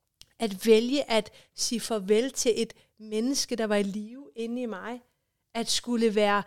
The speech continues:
hende, der besluttede, om noget skulle overleve eller ej, og hvad skulle jeg gøre det i, hvilken kontekst. Alle lægerne og sygeplejersker, alle, altså, og de lavede jo alt det formelle med at ansøge om, om at, at man skal have en abort.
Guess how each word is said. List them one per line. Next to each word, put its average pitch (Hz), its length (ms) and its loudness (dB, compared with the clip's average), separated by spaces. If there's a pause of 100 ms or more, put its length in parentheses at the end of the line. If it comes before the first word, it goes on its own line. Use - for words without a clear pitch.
(160)
hende, 247 340 0
der 262 60 2
besluttede, 240 800 0
om 226 100 0
noget 220 360 2
skulle - 280 -8
overleve 226 480 0
eller 208 120 -2
ej, 202 260 -4
og 220 80 -4
hvad 214 160 0
skulle - 180 -4
jeg 220 140 0
gøre 208 280 -2
det 247 80 -2
i, 220 180 -2
hvilken 220 360 -2
kontekst. 226 680 -4 (680)
Alle 226 240 2
lægerne 240 640 0
og 196 140 -8 (260)
sygeplejersker, 233 680 -2
alle, 294 260 4 (260)
altså, 220 220 0
og 214 140 -4
de 233 120 0
lavede 214 260 4
jo 277 60 4
alt 220 220 -2
det 285 100 0
formelle 220 440 0
med 226 140 0
at - 60 -4
ansøge 226 460 0
om, 214 260 0
om 208 260 -4
at, 208 220 -8 (240)
at 196 160 -14
man 196 140 -10
skal 190 200 -8
have 214 120 -4
en 240 80 -6
abort. 214 380 -10